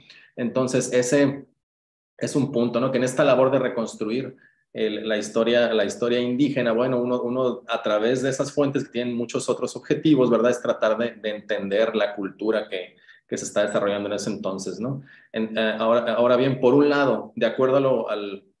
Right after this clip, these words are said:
a lo que tú leíste, que también es un, es algo muy importante también que comentarle a la audiencia, ¿no? Tanto quienes nos escuchan de México como, como de otros países de, del continente europeo, de España, bueno,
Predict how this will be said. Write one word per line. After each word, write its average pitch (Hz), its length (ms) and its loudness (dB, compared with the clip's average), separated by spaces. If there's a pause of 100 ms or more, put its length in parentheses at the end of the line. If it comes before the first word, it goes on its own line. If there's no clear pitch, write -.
(560)
a 113 80 0
lo 113 100 2
que 110 120 2
tú 139 120 4
leíste, 151 460 6
que - 60 -2
también 117 260 -2
es 120 120 -4
un, 123 160 -4
es 107 140 -2
algo 123 160 0
muy 123 240 2
importante 117 560 -2
también 104 240 -6
que 120 80 -6
comentarle 98 440 -4
a - 20 2
la 98 80 2
audiencia, 113 480 -2
¿no? 151 180 -10 (320)
Tanto 113 300 0
quienes 117 180 0
nos 113 180 0
escuchan 139 480 0
de 135 120 4
México 120 440 0
como, 98 360 -4
como 98 200 -4
de 104 100 4
otros 123 240 0
países 120 920 -2
de, 98 500 -2
del 98 180 -4
continente 101 380 -4
europeo, 113 460 4
de 104 60 0
España, 117 440 0
bueno, 113 400 -2